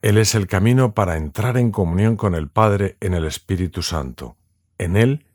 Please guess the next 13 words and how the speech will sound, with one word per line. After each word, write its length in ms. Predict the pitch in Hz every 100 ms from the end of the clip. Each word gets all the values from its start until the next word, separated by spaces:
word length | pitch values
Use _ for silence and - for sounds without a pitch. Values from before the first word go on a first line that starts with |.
| _
se 200 | - 107
desvela 440 | 92 87 123 143
el 100 | 139
misterio 520 | 98 95 - 127 123 101
de 200 | 95 -
quién 340 | 131 143 117
es 180 | 92 -
el 120 | 76
hombre, 440 | 76 69 64 64 - _ -
a 200 | 95 85
qué 160 | 135
está 280 | 113 - 85
llamado. 580 | 76 73 73 62 57 -